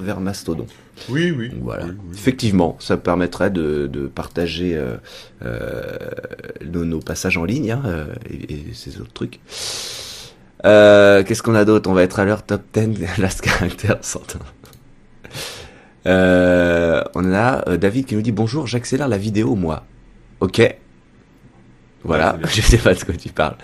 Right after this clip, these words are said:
Speaker 2: Si, si,
Speaker 1: Euh,
Speaker 2: parce qu'on parlait des, tu sais, des créateurs qui, euh, voulaient pas que Netflix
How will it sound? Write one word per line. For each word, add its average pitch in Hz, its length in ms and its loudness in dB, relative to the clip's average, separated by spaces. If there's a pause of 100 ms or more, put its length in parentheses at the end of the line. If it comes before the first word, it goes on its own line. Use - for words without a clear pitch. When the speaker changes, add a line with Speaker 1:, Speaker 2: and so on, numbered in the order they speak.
(440)
Speaker 2:
Si, - 40 -8
si, 85 80 2
Speaker 1:
Euh, 85 480 4
Speaker 2:
parce 85 100 2
qu'on 104 120 -4
parlait 110 300 0
des, 101 280 -6
tu - 100 -16
sais, 131 140 -6
des 107 120 -4
créateurs 107 560 -8
qui, 98 300 -12
euh, 92 260 -8
voulaient 95 220 -10
pas 110 160 -8
que 117 140 -12
Netflix - 580 -14